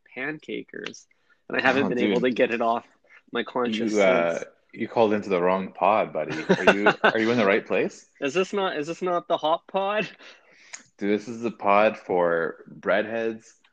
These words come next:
Speaker 2: fans of bread, people who eat bread,
Speaker 1: Mm-hmm,
Speaker 2: people who
Speaker 1: mm-hmm.
Speaker 2: eat at Subway.
Speaker 1: Mm-hmm. People who
Speaker 2: People
Speaker 1: like the
Speaker 2: don't eat at Subway?
Speaker 1: motherfucking twelve inches, am I right?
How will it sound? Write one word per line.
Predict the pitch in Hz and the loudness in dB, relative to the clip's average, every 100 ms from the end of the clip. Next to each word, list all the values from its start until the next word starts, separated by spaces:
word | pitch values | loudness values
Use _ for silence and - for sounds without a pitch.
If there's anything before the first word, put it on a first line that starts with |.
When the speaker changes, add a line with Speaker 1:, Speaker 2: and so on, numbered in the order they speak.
| _ _ | _ _
Speaker 2:
fans | - 107 101 107 104 | -8 -4 -2 -2 -4
of | 95 - | -6 -2
bread, | 104 107 110 104 _ _ _ _ - | 0 0 -2 -8 _ _ _ _ -8
people | 110 117 | -6 -4
who | 104 - | -4 -2
eat | 113 - | -4 -4
bread, | 120 123 123 - _ _ _ | -2 -2 -4 -10 _ _ _
Speaker 1:
Mm-hmm, | 147 147 | -6 -2
Speaker 2:
people | 139 147 110 | 0 0 0
who | 113 | 2
Speaker 1:
mm-hmm. | 107 | 4
Speaker 2:
eat | 98 | 2
at | 85 | 0
Subway. | - 101 104 117 131 - _ - | 0 0 2 -4 -4 -14 _ -12
Speaker 1:
Mm-hmm. | 131 135 156 - _ _ _ _ _ _ _ | -6 0 -2 -2 _ _ _ _ _ _ _
People | 175 185 | 4 6
who | 180 | 6
Speaker 2:
People | 190 | 6
Speaker 1:
like | 165 | 6
the | |
Speaker 2:
don't | 120 127 | 8 8
eat | 143 | 8
at | 170 | 6
Subway? | 156 151 165 | 4 6 4
Speaker 1:
motherfucking | 180 | 2
twelve | - 190 196 185 | 0 0 0 -2
inches, | 190 180 156 127 120 | -4 -6 -8 -8 -8
am | 127 127 | -10 -8
I | 127 | -4
right? | 123 160 185 | 0 0 0